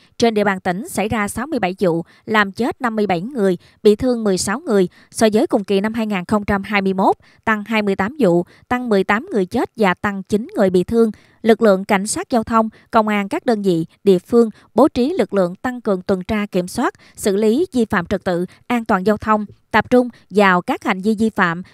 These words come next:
là nguyên nhân chủ yếu dẫn đến tai nạn giao thông như vi phạm về nồng độ cồn, chạy quá tốc độ,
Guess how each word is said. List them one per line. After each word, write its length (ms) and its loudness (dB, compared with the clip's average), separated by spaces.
là 240 6
nguyên 200 0
nhân 180 -2
chủ 180 4
yếu 280 4
dẫn 240 4
đến 280 2
tai 120 0
nạn 200 -4
giao 120 4
thông 260 0
như 300 4
vi 160 2
phạm 280 0
về 260 4
nồng 200 0
độ 120 6
cồn, 320 4
chạy 180 2
quá 300 2
tốc 180 0
độ, 280 6